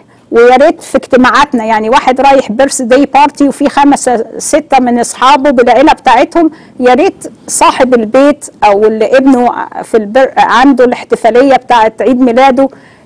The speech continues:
يجيله الشجاعة ويقول: "هنتكلم على حاجة ممكن تتعرضوا ليها في المستقبل"،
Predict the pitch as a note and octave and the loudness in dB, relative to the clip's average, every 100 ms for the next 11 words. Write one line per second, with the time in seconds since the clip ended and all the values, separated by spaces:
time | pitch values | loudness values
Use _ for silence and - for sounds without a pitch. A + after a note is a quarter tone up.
0 | _ - A#3+ A3 F4+ G4 E4 - B3+ B3+ | _ -6 -4 0 2 2 0 0 0 2
1 | C#4+ B3+ B3+ A#3+ A3+ A#3 - - B3 A#3 | 2 2 0 0 -2 -2 -2 -2 -2 -2
2 | - D4+ D#4 C#4 B3 A#3 - C4+ C4+ B3 | -2 0 2 2 0 -2 0 -2 0 2
3 | B3 D4 A#3+ A3+ A3 A3+ A3+ A#3+ A#3+ A3+ | 2 0 -2 -4 -2 0 2 0 2 2
4 | A#3+ A#3+ G#3 G3+ G3+ F#3+ - - - | 2 0 -2 -6 -8 -10 -4 -4 -6